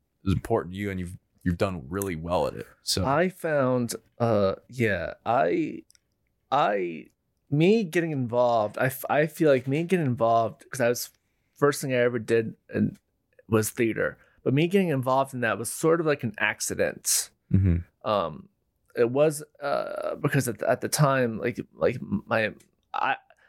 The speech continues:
Speaker 2: when I got involved in theater, it was, it was as backstage crew. Um, and, uh, and I got, and I got pushed in it, pushed into it because, uh, my mom, I was in high school. This was, this was community theater. I was in high school. My mom wanted me to do, um,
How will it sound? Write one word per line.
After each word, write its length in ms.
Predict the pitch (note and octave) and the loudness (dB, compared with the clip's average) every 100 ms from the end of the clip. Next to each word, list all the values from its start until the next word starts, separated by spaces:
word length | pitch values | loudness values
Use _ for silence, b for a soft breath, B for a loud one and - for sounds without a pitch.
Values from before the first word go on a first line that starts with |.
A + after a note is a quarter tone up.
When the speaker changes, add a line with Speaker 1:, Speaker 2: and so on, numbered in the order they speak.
| b b | b b
Speaker 2:
when 120 | C#3+ | 0
I 100 | E3 | 2
got 180 | G3+ F#3+ | -2 -2
involved 340 | D3 C#3+ C#3 | 0 0 0
in 100 | C3+ | -4
theater, 360 | A#2+ C#3 B2 A2+ | -2 0 0 -2
it 140 | C3 A#2+ | -4 0
was, 460 | B2 B2 A#2+ - - | 2 4 2 -4 0
it 100 | C3 | 2
was 220 | B2+ - | 2 2
as 180 | C#3 A#2 | 0 2
backstage 640 | C3+ A#2 - B2 A2 - | 0 0 -4 -4 -4 -6
crew. 320 | - A#2+ F2+ - _ _ _ _ _ _ - | -2 0 0 -4 _ _ _ _ _ _ -4
Um, 440 | A#2 A#2 G#2+ - _ _ - | -2 0 -2 -10 _ _ -4
and, 340 | A2 A2+ A#2 | -2 -2 -4
uh, 320 | - A#2 A2+ - | 0 2 2 0
and 180 | B2+ B2+ | -2 -2
I 120 | A#2+ | -2
got, 300 | B2 A#2 - - | -2 -4 -4 -10
and 120 | A#2+ | -8
I 80 | A#2+ | -4
got 220 | G#2+ - _ - | -2 -4 _ 0
pushed 340 | F3+ E3+ - | 0 2 0
in 100 | B2 | 0
it, 220 | A2+ - _ | 0 -2 _
pushed 240 | D3+ D3 | 0 2
into 340 | - C#3+ C#3 A#2 | 0 0 2 2
it 140 | - | 2
because, 520 | A#2+ - A#2 A2+ - - _ | -2 0 0 0 -4 -8 _
uh, 100 | B2 | -2
my 240 | A#2 A#2 A#2+ A2 - - | 0 0 -2 -6 -14 -14
mom, 420 | G#2+ D3+ E3 D3 | -2 0 0 0
I 100 | B2 | 0
was 140 | B2 A#2+ | -2 -2
in 60 | |
high 160 | A#2 E3+ | -2 -2
school. 520 | - E3 D3+ C#3+ - b b b - | -2 2 2 2 -2 b b b -2
This 220 | B2 - | 0 2
was, 160 | B2 | 0
this 180 | C#3 C#3 | 0 -2
was 100 | C3+ | -2
community 400 | - C3 B2+ B2 | 0 2 2 0
theater. 360 | A#2 A#2 A2 G2 | -2 0 2 2
I 80 | A2 | 0
was 100 | A2 | -2
in 80 | |
high 140 | B2+ C#3+ | -4 -4
school. 260 | - C#3 | 0 0
My 120 | B2 A#2 | 2 2
mom 320 | B2+ C3 B2+ | 0 0 0
wanted 220 | A#2+ A#2 | -2 -2
me 160 | A2 A2 | -4 -4
to 100 | D#3+ | -4
do, 300 | - G#2+ G2+ | 0 2 4
um, 280 | G2 G2 | 2 -2